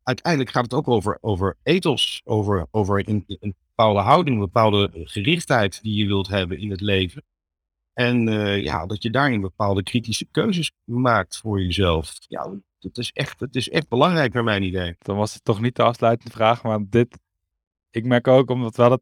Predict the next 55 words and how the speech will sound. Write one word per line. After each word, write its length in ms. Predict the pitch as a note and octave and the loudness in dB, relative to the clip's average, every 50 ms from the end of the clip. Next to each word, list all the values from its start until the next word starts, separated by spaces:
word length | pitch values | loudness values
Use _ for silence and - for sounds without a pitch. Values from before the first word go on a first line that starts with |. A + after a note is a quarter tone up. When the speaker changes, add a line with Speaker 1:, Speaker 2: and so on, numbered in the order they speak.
| _ _ | _ _
Speaker 2:
het 100 | B2+ B2+ | 0 0
net 240 | B2+ - - C3 A#2+ | 0 2 4 2 2
ook 100 | A2 B2+ | 4 2
over 180 | A#2 G2+ B2 | 0 0 0
onderwijs 380 | G#2 B2 C3+ C3 A#2 A2 G#2+ G2 | 0 0 0 2 4 4 4 4
eventjes, 360 | G#2 G2 G2 F#2 - A2 G#2+ | 2 2 0 0 -2 -4 -2
maar 180 | A2+ A2 G#2 F#2 | 0 0 2 2
dit 220 | A2 C#3 - - | 2 2 2 2
is 280 | D3+ C3 - C3+ B2+ - | 0 -2 -4 -6 -6 -2
ook 240 | - C3+ C#3 - | 0 0 0 0
iets 260 | - - B2+ C3+ - - | -2 -6 -6 -6 -2 -2
waarvan 240 | C3 A#2 B2 A#2+ | -2 0 0 0
ik 100 | A#2+ A#2+ | -2 0
zelf 280 | - - B2 B2 B2 - | 2 4 4 4 4 4
heel 100 | C3 B2+ | 4 4
erg 180 | B2+ B2+ A#2+ - | 4 4 4 2
denk, 320 | - A#2 A2+ A#2 A#2 - _ _ _ _ _ _ _ _ _ _ _ _ _ _ | 2 2 2 2 0 -4 _ _ _ _ _ _ _ _ _ _ _ _ _ _
dat 260 | G#2 A#2+ B2+ C3+ - | 4 6 6 6 6
zou 160 | C3 A#2+ A#2+ | 6 4 6
gewoon 180 | - C3 A#2+ A#2 | 6 6 6 6
in 60 | A#2 | 4
het 80 | A2+ | 2
onderwijs 440 | - - C3+ C3 B2 A#2 A2 G#2 G2 | 0 -2 -2 0 2 2 2 2 0
moeten 220 | G#2+ G2+ G2 - - | 0 -2 -4 -4 -4
zitten. 200 | F#2+ F2+ F#2+ G2+ | -4 -4 -2 -2
Je 40 | G#2 | -2
hebt, 100 | G#2+ A2 | 0 0
we 60 | A#2 | 2
hebben 180 | A#2 A#2 A#2 A#2+ | 2 2 2 2
ook 100 | A#2+ A#2 | 2 2
lichamelijke 720 | A#2 A#2 - - A#2+ A#2+ B2+ C3 C3 B2+ - C3 B2+ - - - | 0 0 0 0 2 2 2 2 0 2 4 4 4 4 2 0
opvoeding. 640 | A#2+ A#2+ - - - B2+ A2+ A2+ A2+ A#2+ C3+ - - _ | -4 -6 -4 -2 -2 2 2 2 2 2 0 -4 -10 _
Speaker 1:
Ja. 100 | _ - | _ -4
Speaker 2:
Ik 60 | C#3 A#2 | -2 0
doe 100 | A#2+ A#2 | 0 0
ook 140 | B2 A#2 - | 0 -2 -4
iets 120 | A#2 - | -6 -2
van 160 | - C3 A#2 | -2 0 0
geestelijke 760 | - - - A#2+ A#2+ B2 - - A2+ G#2+ G#2 - - G#2+ G2+ - | 0 0 0 2 2 2 0 -2 -4 -4 -2 0 0 0 0 0
opvoeding. 500 | G#2+ G#2 - - G#2 F#2+ F#2 F#2+ G2 G2+ | -2 -4 -4 -4 -2 -2 -2 -2 -2 -2
En 100 | G2+ G#2+ | -2 -4
dat 180 | G#2+ - - | -4 -6 -6
klinkt 240 | - - B2+ B2 A2+ | -2 0 2 2 4
heel 120 | B2 A#2 | 2 2
dramatisch. 600 | G#2+ A2+ G#2+ G#2+ A2 A2 A#2 A#2 - - G2+ G2+ - | 2 2 2 4 4 6 6 4 4 0 -2 -4 -2
Geest-, 320 | - A#2 A2 G#2 G2+ - | 0 0 0 0 -2 -4
dat 140 | A2 G#2+ - | -8 -8 -4
klinkt 260 | - A#2+ A#2+ A#2+ G#2+ | 0 2 2 2 2
een 60 | A2+ | 2
beetje 240 | A#2 A#2 A2+ - - | 2 2 2 2 0
als 100 | A2 G#2 | -2 -2
een 60 | A2+ | -2
correctiekamp, 720 | - - A2+ G#2+ A#2 A2+ - - G#2+ - - F#2+ G#2 G#2 | -2 -2 0 0 0 -2 -2 -6 -8 -6 -4 -6 -6 -6
geestelijke 500 | - - - A2 G#2+ - - A2 - - - | -2 2 4 4 4 2 0 -6 -6 -6 -6
opvoeding. 520 | G2+ G2+ - - G#2 F#2+ F#2 F#2 A2 A2+ | -8 -10 -6 -4 -2 -2 0 -2 -4 -6